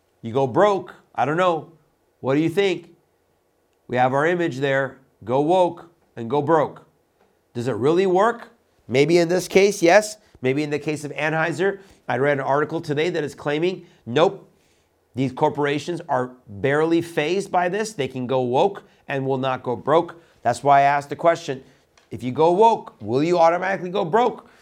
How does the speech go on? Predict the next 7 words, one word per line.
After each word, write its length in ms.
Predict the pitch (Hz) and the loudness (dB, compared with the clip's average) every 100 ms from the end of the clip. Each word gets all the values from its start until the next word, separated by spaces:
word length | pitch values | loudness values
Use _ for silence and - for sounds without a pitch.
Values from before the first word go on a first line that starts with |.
| _ - | _ -6
I 60 | |
think 160 | 113 143 | -4 -2
it 120 | 143 | -2
depends 420 | 131 135 143 139 | -4 -6 -6 -6
on 300 | 127 143 135 | -6 -4 -4
our 320 | 131 135 127 120 | -4 -4 -2 -4
response, 640 | 120 - 135 127 127 | -8 -6 -2 -2 -2